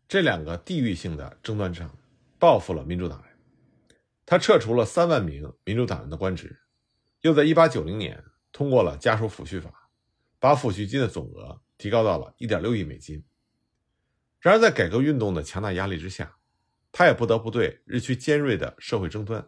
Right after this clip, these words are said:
做出反应，因此就产生了一八九零年关于托拉斯、货币和关税的三项妥协性的立法。那么在这三个主要的争端上，哈里森政府也是有所选择的。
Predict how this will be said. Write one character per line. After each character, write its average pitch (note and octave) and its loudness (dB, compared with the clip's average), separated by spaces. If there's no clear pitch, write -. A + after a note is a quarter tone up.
做 F2 -8
出 E2 -10
反 - -18
应， - -20
因 F3+ 2
此 C3 2
就 A#2+ 0
产 D2 -8
生 F#2+ -8
了 F#2 -6
一 F#2 -6
八 A2+ -2
九 C#2 -8
零 C#2+ -10
年 - -10
关 A#2+ 0
于 B2+ 0
托 B2+ -2
拉 B2 2
斯、 B2 -6
货 A#2 2
币 F#2+ -6
和 F2+ -8
关 B2+ 0
税 A#2 -4
的 - -12
三 C3 0
项 A2 -4
妥 - -14
协 D2 -12
性 F2+ -10
的 F2+ -6
立 E2 -8
法。 - -16
那 E3 -4
么 F#3+ 2
在 F#3 6
这 F#3+ 4
三 E3 4
个 F#2+ 4
主 F2+ 0
要 A#2+ 6
的 G2+ 0
争 G2 -6
端 F#2 -2
上， D#2+ -12
哈 C#3+ 4
里 C3+ 4
森 C3 0
政 B2 2
府 E2+ -10
也 G2 0
是 G2 -4
有 A#2 0
所 B2 -4
选 C#2+ -10
择 B1 -14
的。 D#2+ -14